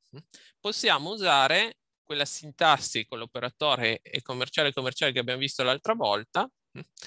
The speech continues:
eh, per, eh, evitare di doverci fare tutti gli if, eh, e dover fare,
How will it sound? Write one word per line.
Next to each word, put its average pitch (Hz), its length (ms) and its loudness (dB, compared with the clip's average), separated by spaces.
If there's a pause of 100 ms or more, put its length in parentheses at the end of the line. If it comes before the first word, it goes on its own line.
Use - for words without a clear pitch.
(460)
eh, 139 500 6
per, 208 640 6 (140)
eh, 127 400 2
evitare 151 840 4
di 143 260 -2 (100)
doverci 135 580 -8
fare 135 300 4
tutti 123 320 -6
gli 156 180 -2
if, - 260 -4 (240)
eh, - 340 -2
e 135 120 -4
dover 127 600 2
fare, 120 600 2